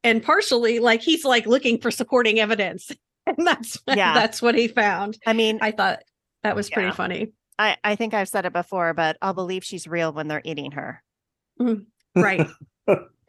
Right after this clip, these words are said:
Speaker 2: So.
Speaker 1: Yeah. And we'll see about this, uh, Walter. I mean, you sound like you have even more information. I'm just like, I
Speaker 2: I
Speaker 1: just
Speaker 2: don't
Speaker 1: am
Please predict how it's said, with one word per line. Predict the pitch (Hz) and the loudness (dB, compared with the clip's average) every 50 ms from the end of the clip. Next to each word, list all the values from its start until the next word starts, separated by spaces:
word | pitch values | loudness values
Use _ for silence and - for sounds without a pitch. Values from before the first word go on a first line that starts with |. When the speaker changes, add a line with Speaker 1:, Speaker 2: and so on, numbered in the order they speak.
| _ _ _ _ _ _ - - - - | _ _ _ _ _ _ -20 -14 -4 -2
Speaker 2:
So. | 175 - - 214 | -2 0 0 0
Speaker 1:
Yeah. | 214 190 156 156 160 156 - | 0 0 0 0 -2 -2 0
And | 247 254 302 | 0 4 4
we'll | 392 466 453 | 4 4 4
see | - - 254 254 233 208 202 | 2 0 2 2 4 4 2
about | 190 190 180 170 156 - | 2 2 2 0 0 -4
this, | - 175 196 - - - | -6 -8 -8 -10 -12 -8
uh, | - - 196 170 165 151 107 - - - _ _ | -4 -2 -2 0 0 -2 -4 -6 -10 -14 _ _
Walter. | 196 190 175 165 - - - 156 - - 214 208 - - | -6 -6 -4 -6 -6 -8 -10 -10 -8 -8 -8 -8 -6 -4
I | 214 | -4
mean, | 202 175 180 170 151 160 208 196 - _ _ _ _ _ _ _ _ _ _ _ - | -2 -2 -4 -6 -6 -8 -10 -10 -14 _ _ _ _ _ _ _ _ _ _ _ -6
you | 240 226 247 277 262 | -2 0 2 2 0
sound | 262 - 277 240 226 226 226 | 0 2 2 2 4 4 2
like | 208 196 196 202 - | 2 2 0 -2 -4
you | 214 208 | -4 -4
have | 214 214 196 190 160 | -2 -2 -2 -2 -4
even | 196 202 196 185 | -6 -8 -8 -8
more | 180 185 190 185 180 180 | -6 -6 -4 -4 -4 -2
information. | 135 196 220 - 170 160 175 170 175 190 - - 196 170 170 156 | -2 -4 -4 -4 -6 -6 -6 -6 -6 -6 -6 -6 -6 -6 -6 -6
I'm | - - 226 247 240 | -4 -2 0 0 0
just | 220 202 - - | 0 -2 -4 -4
like, | 196 175 175 170 - - - - - - - - - - - _ _ _ _ _ _ _ _ _ _ _ _ _ _ _ _ _ _ _ - | -4 -2 -2 -4 -6 -10 -14 -20 -20 -18 -18 -18 -18 -20 -20 _ _ _ _ _ _ _ _ _ _ _ _ _ _ _ _ _ _ _ 2
I | 226 233 | 4 6
Speaker 2:
I | 240 | 6
Speaker 1:
just | 247 247 220 | 6 4 4
Speaker 2:
don't | 208 185 | 4 4
Speaker 1:
am | 170 165 | 4 4